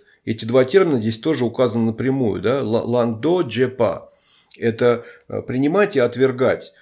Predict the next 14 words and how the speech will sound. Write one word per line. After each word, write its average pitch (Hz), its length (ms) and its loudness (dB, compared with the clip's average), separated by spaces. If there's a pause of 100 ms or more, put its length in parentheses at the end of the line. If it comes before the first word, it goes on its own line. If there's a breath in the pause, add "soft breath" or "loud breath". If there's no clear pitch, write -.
(140 soft breath)
То 123 100 -6
есть, 110 240 -4
э, 87 260 -8 (340)
мы 160 180 2
делаем 151 320 4
наоборот, 131 800 0
не 113 120 0
то, 135 180 2
что 123 220 -4
нужно. 98 460 -6 (320 soft breath)
Здесь 139 300 -4
ещё 160 180 -4
хорошее 131 520 0
слово, 156 560 0